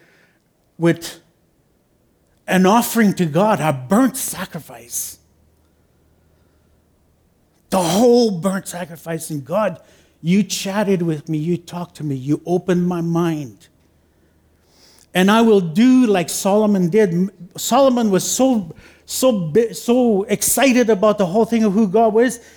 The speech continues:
He, there was two sacrifices, one in the evening, one in the, in the morning,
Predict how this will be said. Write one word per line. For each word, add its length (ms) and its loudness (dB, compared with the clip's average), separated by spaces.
He, 160 -4
there 160 0
was 220 0
two 500 2
sacrifices, 680 -4
one 140 2
in 140 2
the 60 2
evening, 420 0
one 180 0
in 100 -2
the, 140 -4
in 160 -2
the 80 -2
morning, 440 -4